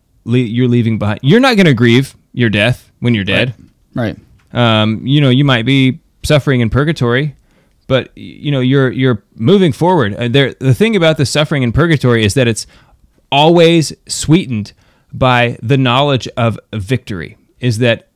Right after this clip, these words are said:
Speaker 1: uh, you know, there is no doubt that victory, heaven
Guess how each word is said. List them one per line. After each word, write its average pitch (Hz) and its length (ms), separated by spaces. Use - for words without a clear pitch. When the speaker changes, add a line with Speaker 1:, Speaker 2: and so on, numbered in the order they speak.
Speaker 1:
uh, - 60
you 135 540
know, 151 360
there 170 220
is 180 320
no 147 320
doubt 180 440
that 120 160
victory, 123 480
heaven 135 420